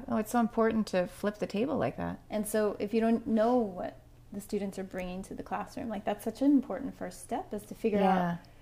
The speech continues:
Speaker 2: what do you know?
Speaker 1: What, yeah.
Speaker 2: What can we, what can we use? What can you bring in here that we can use to teach everyone and to help teach you,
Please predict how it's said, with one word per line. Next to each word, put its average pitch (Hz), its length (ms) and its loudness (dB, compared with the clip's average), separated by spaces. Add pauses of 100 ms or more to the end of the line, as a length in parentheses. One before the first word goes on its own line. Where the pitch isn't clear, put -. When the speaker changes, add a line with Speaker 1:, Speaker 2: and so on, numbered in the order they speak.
(140)
Speaker 2:
what 311 220 -4
do 240 100 2
you 220 300 6
know? - 140 -4 (240)
Speaker 1:
What, - 80 -6
yeah. 180 140 2 (140)
Speaker 2:
What 165 80 -2
can 254 320 4
we, 226 260 2 (360)
what 277 120 0
can 330 120 -2
we 339 80 6
use? 240 600 4 (400)
What 226 180 0
can 247 180 4
you 254 220 4
bring 226 320 2
in 226 160 2
here 190 280 -4
that 190 140 -6
we 202 80 -4
can 196 240 -6
use 196 560 -2
to - 140 -8
teach 196 260 -8
everyone 208 560 0
and 190 140 -8
to 208 80 -14
help 190 240 -10
teach - 340 -12 (400)
you, 196 500 -6